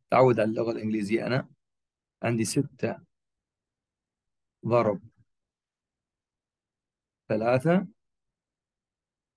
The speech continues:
يساوي نص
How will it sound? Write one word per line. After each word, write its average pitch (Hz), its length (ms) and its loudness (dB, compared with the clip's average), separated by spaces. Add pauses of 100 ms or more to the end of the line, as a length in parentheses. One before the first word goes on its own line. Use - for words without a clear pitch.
(440)
يساوي 147 680 2 (3500)
نص 147 540 -4